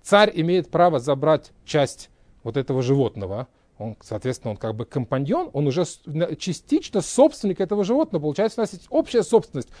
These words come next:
на это животное. Если есть общая собственность, мы сказали, что, э, отд-, отдавать первенца коину не надо. С другой стороны, всё то время, пока он не забрал, находится сто процентов в,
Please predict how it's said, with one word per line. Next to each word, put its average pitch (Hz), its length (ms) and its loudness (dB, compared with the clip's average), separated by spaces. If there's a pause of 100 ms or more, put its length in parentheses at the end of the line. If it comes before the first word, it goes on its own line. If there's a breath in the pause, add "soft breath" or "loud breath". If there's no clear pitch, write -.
(180 soft breath)
на 175 80 2
это 180 160 2
животное. 156 320 4
Если 151 100 -2
есть 160 140 -4
общая 180 220 0
собственность, 147 360 -4
мы 156 60 -6
сказали, 120 520 -2 (240 soft breath)
что, 123 520 -2 (420 soft breath)
э, 110 320 -4
отд-, 120 240 -6
отдавать 139 380 -2
первенца 131 320 -4
коину 139 260 0
не 160 100 -2
надо. 262 300 4
С 104 80 -12
другой 117 380 0
стороны, 95 560 -10 (200 soft breath)
всё - 180 0
то 135 100 -4
время, 147 180 0
пока 139 260 -2
он 139 80 0
не 143 100 -2
забрал, 110 380 -2
находится 120 320 -10
сто 135 160 -6
процентов 127 440 -8
в, 131 160 -4